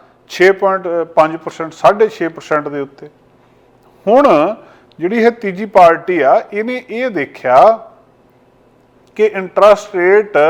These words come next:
ਕੋਵਿਡ ਦੇ ਕਾਰਨ ਵਧਿਆ, ਕਿਉਂਕਿ ਕੋਵਿਡ ਦੇ ਵਿੱਚ ਪਹਿਲਾਂ ਘੱਟ ਸੀਗੇ, ਬਾਅਦ ਦੇ ਵਿੱਚ ਕੋਵਿਡ ਤੋਂ ਬਾਅਦ ਚੀਜ਼ਾਂ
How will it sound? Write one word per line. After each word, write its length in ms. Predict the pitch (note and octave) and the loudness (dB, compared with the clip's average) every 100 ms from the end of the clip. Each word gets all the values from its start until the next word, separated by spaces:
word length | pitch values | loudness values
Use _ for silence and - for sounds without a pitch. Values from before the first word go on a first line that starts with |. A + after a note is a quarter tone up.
| F#3+ G3 - _ _ _ _ | 0 -2 -14 _ _ _ _
ਕੋਵਿਡ 440 | F#3+ G3 G#3+ A3 | 4 6 6 4
ਦੇ 180 | A3 A3 | 4 2
ਕਾਰਨ 340 | G#3+ F3 F3 F3 | 4 4 4 0
ਵਧਿਆ, 380 | C3+ D#3 E3+ | -4 -2 -2
ਕਿਉਂਕਿ 340 | C#3+ F3+ G#3 A3+ | -4 -8 -8 -4
ਕੋਵਿਡ 340 | G#3 F#3 F#3+ | 0 0 0
ਦੇ 80 | G3+ | 0
ਵਿੱਚ 220 | G#3 G3 | -2 -4
ਪਹਿਲਾਂ 360 | - F#3+ A3 A3+ | -6 -4 -2 -2
ਘੱਟ 300 | A3+ F#3 D3+ | 0 0 -2
ਸੀਗੇ, 300 | C#3 F3 G#3 | -10 -4 -4
ਬਾਅਦ 360 | D3+ E3 G#3+ | 2 4 4
ਦੇ 80 | G#3 | 0
ਵਿੱਚ 280 | G#3 G3 G3 | -4 -6 -10
ਕੋਵਿਡ 320 | - F3 F3+ | -8 -6 -4
ਤੋਂ 140 | F#3 F#3+ | -4 2
ਬਾਅਦ 260 | F#3+ F#3+ - | 2 2 -6
ਚੀਜ਼ਾਂ 360 | D#3 F3 F#3 | -4 -2 -2